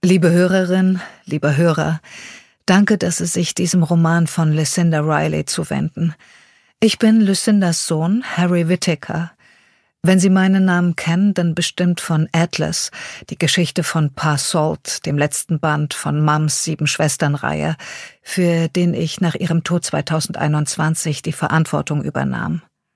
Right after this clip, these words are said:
Ich möchte Ihnen erklären, wie es zur Veröffentlichung von Die Frauen von Ballymore zweitausendfünfundzwanzig gekommen ist.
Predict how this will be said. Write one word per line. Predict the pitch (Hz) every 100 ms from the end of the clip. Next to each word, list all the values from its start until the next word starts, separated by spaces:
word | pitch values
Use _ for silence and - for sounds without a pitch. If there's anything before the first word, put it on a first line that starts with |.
| _ _ _ _ _ _ - - - - - _ -
Ich | 180
möchte | 247 240
Ihnen | 226 214
erklären, | 202 - 202 214 220
wie | 202 196
es | 202 -
zur | 190
Veröffentlichung | - 185 208 - 214 170 165 - 180 175
von | - 170 165
Die | 165
Frauen | 170 170 175
von | - 165
Ballymore | 165 170 170 156 151 160 165
zweitausendfünfundzwanzig | - 147 160 165 160 165 156 156 - 151 147 -
gekommen | 147 - 156 156
ist. | - - -